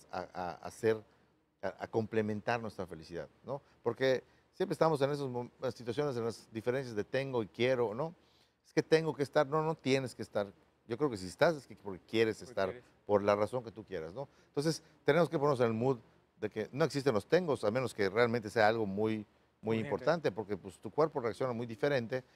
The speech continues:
Speaker 1: Cuando dices tengo, es una obligación, te sientes obligado, que a veces si la analizas no estás
Speaker 2: Tan
Speaker 1: obligado, pudieras soltar esa obligación literalmente para poder pasar a lo que sigue, ¿no? Entonces, como que el quiero es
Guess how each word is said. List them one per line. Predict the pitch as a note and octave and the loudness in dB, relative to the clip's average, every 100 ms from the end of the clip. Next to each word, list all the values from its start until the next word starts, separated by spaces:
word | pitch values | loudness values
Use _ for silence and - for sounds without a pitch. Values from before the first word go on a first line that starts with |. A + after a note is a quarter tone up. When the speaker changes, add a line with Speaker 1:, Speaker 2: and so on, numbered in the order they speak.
| _ | _
Speaker 1:
Cuando | - G#2+ A2 | 2 4 4
dices | B2 C3 - | 2 -2 2
tengo, | B2+ C3 C#3 B2 | 4 4 2 0
es | |
una | A2+ A#2 | 0 0
obligación, | G2+ A2 F#2+ - G#2+ A2 A#2+ | 2 4 2 2 2 2 2
te | F#2+ | -8
sientes | A2 G#2+ | -8 -6
obligado, | A2+ C3+ B2+ B2 A#2+ - _ - | -6 2 4 4 4 -4 _ 2
que | |
a | B2 | 4
veces | D3 D#3+ C3 | 4 -2 2
si | |
la | B2+ | 2
analizas | A#2+ A#2 C#3 C3+ A2 | 4 0 -4 -8 -6
no | C3 | -8
estás | C3 C3+ - - _ _ _ _ - | -2 -2 -4 -12 _ _ _ _ -16
Speaker 2:
Tan | B2+ B2+ | -6 0
Speaker 1:
obligado, | A2+ A#2 B2 B2+ G#2+ | 4 6 8 8 6
pudieras | A#2 C#3+ D3+ | 4 4 4
soltar | A#2+ G#2+ C3 | 2 4 4
esa | C3 B2 - | 4 2 0
obligación | G2+ F#2+ G#2 G2+ G2+ B2 B2+ B2+ - _ - | -6 -4 -2 2 0 0 -2 -4 -14 _ -10
literalmente | G#2 - A#2 B2+ A2+ A2 | -6 2 2 2 -2 -4
para | - A#2+ | 0 0
poder | - G2+ F#2 | 4 2 2
pasar | F2 F#2 | -2 -2
a | |
lo | E2 | -2
que | D#2 | -4
sigue, | D2+ C#2+ C#2 | -12 -12 -12
¿no? | B2 B2+ | -14 -12
Entonces, | A2+ A2+ A2+ - _ _ _ _ _ _ | -14 -14 -16 -20 _ _ _ _ _ _
como | A2+ G#2 | -2 0
que | A2 G#2 F#2 | 2 0 -2
el | G2+ | -10
quiero | - B2+ C3 B2+ | 4 6 6 4
es | B2 | 0